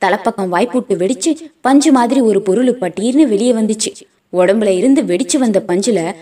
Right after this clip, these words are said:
தலையும் கண்ணும் படமும் அச்சடிச்ச மாதிரி அப்படியே இருக்கு. யாத்த, பாம்பு சட்டை உரிக்குது சாமி. கருவாச்சி நெஞ்சை இறுக்கி பிடிச்சு நின்னு போனா.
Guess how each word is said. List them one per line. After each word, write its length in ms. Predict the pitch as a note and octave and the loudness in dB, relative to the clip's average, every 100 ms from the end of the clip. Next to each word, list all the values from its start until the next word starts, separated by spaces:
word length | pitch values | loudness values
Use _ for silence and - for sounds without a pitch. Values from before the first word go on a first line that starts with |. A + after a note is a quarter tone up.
| - _ | -20 _
தலையும் 480 | F#3+ E3+ B3 B3+ A3 | -2 2 2 2 0
கண்ணும் 380 | F3 G#3+ C#4 | 0 2 2
படமும் 480 | G3 F#3 A3+ F#3+ G3+ F#3 _ | 2 0 0 0 -4 -10 _
அச்சடிச்ச 560 | C4+ - F#4+ E4+ D4 | -6 -2 0 2 2
மாதிரி 300 | A3+ G3+ D4 | 0 0 0
அப்படியே 480 | C4+ D#4+ C4+ B3 A#3 | 0 -2 -2 0 2
இருக்கு. 460 | D4+ D4 C4+ C4+ - _ _ _ - | 2 0 -4 -6 -16 _ _ _ -8
யாத்த, 420 | G#3 C4 F#4+ C#4 A#3 A#3 _ | -6 -2 0 0 -2 -14 _
பாம்பு 340 | - F3+ C4+ D4 | -10 0 2 2
சட்டை 320 | A3 - F#4+ | 0 0 2
உரிக்குது 320 | E4 C#4+ A#3+ | 2 2 2
சாமி. 640 | A#3+ G3+ G3 G3+ D#4+ D#4+ - _ - | 0 0 0 4 2 2 -10 _ -4
கருவாச்சி 400 | F#3+ G#3+ A3+ G#3+ | 0 0 0 0
நெஞ்சை 380 | F#3 G3+ D4+ G#3+ | 0 0 0 2
இறுக்கி 280 | G3+ - C#4 | 0 2 0
பிடிச்சு 320 | A3+ A#3 D4+ | 0 2 2
நின்னு 240 | G#3+ A3 | 4 2
போனா. 420 | C4 B3+ A#3+ A#3+ | 0 -2 -4 -8